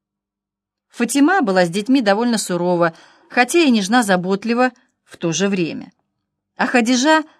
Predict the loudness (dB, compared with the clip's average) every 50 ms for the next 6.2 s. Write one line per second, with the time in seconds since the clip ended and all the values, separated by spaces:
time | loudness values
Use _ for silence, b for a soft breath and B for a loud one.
0 | b b -10 -10 -6 -6 -6 -6 -4 -4 -2 -4 -4 -4 -6 -8 -4 -2 -2 -2
1 | 0 -2 -2 -2 -2 -2 -2 -2 -4 -4 -6 -8 -12 -14 -16 -16 _ _ _ _
2 | _ _ _ -8 -4 -4 -2 -4 -4 -4 0 0 2 2 2 0 -2 -2 -4 -2
3 | 0 2 4 2 2 0 -2 -4 -4 -4 -4 -4 -2 -2 -2 0 -2 -4 -4 -4
4 | -6 -4 -2 -2 0 -2 -2 -4 -4 -6 -6 -6 -6 -6 -6 -4 -4 -2 -2 -2
5 | -2 -4 -6 -8 -10 -8 -8 -6 -4 -4 -4 -6 -6 -8 -10 -10 -8 -6 -4 -4
6 | -4 -6 -10